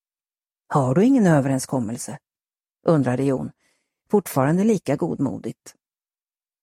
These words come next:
"Men du tittar väl åt ett visst håll, kan jag tänka mig, eller?"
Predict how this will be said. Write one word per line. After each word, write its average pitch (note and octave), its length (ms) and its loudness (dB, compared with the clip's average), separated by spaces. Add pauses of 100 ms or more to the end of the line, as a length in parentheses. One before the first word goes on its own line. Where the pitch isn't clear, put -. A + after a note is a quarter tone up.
"Men C3+ 380 2
du C3 280 -4
tittar C#3 420 -2
väl F#3 160 0
åt G#3 140 -2
ett G3+ 140 -2
visst E3 300 -2
håll, G3+ 300 -2
kan - 140 -4
jag D3 100 0
tänka C3 360 -2
mig, A2+ 320 -8 (400)
eller?" D#3 300 0